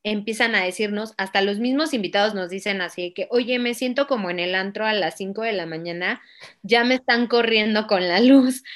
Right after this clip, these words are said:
Entonces, para nosotros tiene que ser indispensable como el tema de apagar esa, esos focos, ¿no? Y, pues, al momento de que yo los apagaba, los fotógrafos me decían, "No, por favor, préndelo, porque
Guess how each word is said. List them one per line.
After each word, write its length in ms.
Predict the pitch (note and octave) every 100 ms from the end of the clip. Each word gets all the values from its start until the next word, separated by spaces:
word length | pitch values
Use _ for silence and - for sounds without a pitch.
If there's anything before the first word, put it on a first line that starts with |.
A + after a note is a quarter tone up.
| - - - -
Entonces, 800 | A#3 A3 A#3 A#3 C4 C4 B3+
para 240 | B3 G#3+ G#3+
nosotros 600 | A3 A3 A3 A#3+ B3+ C4
tiene 300 | A3+ A3+ A3+
que 120 | G3+
ser 200 | G#3+ G3+
indispensable 840 | G#3+ G3 F#3 F#3 F#3+ G3 G3 G#3
como 200 | G#3 G3
el 160 | F3 F3
tema 260 | G3 F#3+
de 160 | F#3+ -
apagar 540 | F#3 F3+ F#3 F#3 F#3+ F#3+
esa, 300 | F#3+ F3+ F3
esos 420 | - - F#3 F3 -
focos, 520 | A#3 A3 D#3+ D#3 E3
¿no? 360 | E3+ G3+ D4+ _ _ _ _ _ _ _ _ -
Y, 440 | C#4+ C#4 E4+ G4
pues, 160 | A#3+ A3
al 140 | G#3
momento 260 | G#3 B3 C4
de 140 | A3
que 100 | F#3
yo 120 | G3+ A3
los 180 | A3
apagaba, 720 | A3 A3 A3 G#3+ F#3+ G3 A#3+ -
los 240 | - G3+ G3+
fotógrafos 600 | G3 G#3 G3+ G#3 A3 G3+
me 80 | G3
decían, 400 | G3 G#3 G#3+ A#3
"No, 200 | C4+ C4+
por 140 | D4+
favor, 500 | C#4+ B3 G#3+ G#3+ G#3+ -
préndelo, 640 | A3+ A3+ G#3+ G#3 G3+ A3
porque 480 | A3+ G3 F3 F3